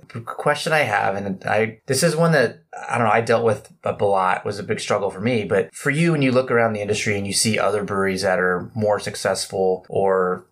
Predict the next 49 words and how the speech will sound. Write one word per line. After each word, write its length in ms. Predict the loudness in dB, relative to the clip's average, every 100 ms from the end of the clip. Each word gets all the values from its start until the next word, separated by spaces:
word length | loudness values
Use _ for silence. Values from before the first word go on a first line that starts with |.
| -10
and 340 | -8 -2 0 2
let's 220 | 0 -2
use 140 | 0
that, 240 | 0 0 -2
let's 180 | -2
put 300 | 0 -2 -4 _
quotation 520 | -6 -4 -2 -2 -2 0
marks 200 | 0 0
around 200 | 0 -2
the 60 |
term 200 | -4 -4
successful, 520 | -4 -2 -2 -2 -10
but 240 | -4 -4 -4 -20 -20 _ -2
more 120 | 0
popular, 580 | 2 0 2 2 4 2
wider 260 | 2 0
distribution, 840 | -2 -6 -6 -4 0 0 0 -2 -8 -20 -14 -2
whatever, 480 | 0 2 0 0 0
and 140 | 0
they're 80 | -2
still 260 | 0 0
in 80 | 0
business. 560 | -2 0 0 0 -4 -10 -10
Why 240 | -2 0
do 100 | 0
you 140 | -6 -2
think 260 | 0 0 -2
they're 340 | 2 4 4
still 300 | 0 0 2
in 100 | 2
business 640 | 0 0 0 0 0 -2 -4
and 600 | -4 0 0 -2 -4 -8 -10
you 260 | -4 -4 -2
left? 500 | 0 0 -2 -10 -14
And, 280 | -10 -10
and 140 | -6 -2
I 200 | -4 -6 _ -4
think 160 | -2
I 20 |
know 160 | 0 0
the 140 | 0 -2
answer, 300 | -2 -4 -4
but 140 | -2
I 60 | 0
wanna 160 | -2
hear 120 | -2
you 60 | -4
say 220 | -4 -4 -6
it. 200 | -12